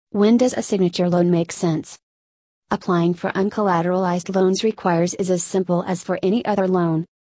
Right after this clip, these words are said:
As a rule, you fill out an application form and wait until a lender evaluates it.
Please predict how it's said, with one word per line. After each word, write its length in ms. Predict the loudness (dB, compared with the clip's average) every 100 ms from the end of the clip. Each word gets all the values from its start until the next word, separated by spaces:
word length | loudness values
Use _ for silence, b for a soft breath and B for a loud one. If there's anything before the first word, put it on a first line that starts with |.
| _
As 140 | -2 0
a 80 | 0
rule, 380 | 0 -2 -4 -8 _
you 140 | 0 2
fill 200 | 0 0
out 300 | -2 0 0
an 100 | 0
application 680 | 0 -2 0 0 2 0
form 320 | 0 0 0 2
and 160 | 0
wait 240 | 2 0 0
until 320 | -4 0 0
a 80 | 2
lender 340 | 2 2 2
evaluates 560 | 2 2 2 2 0 -2
it. 160 | -8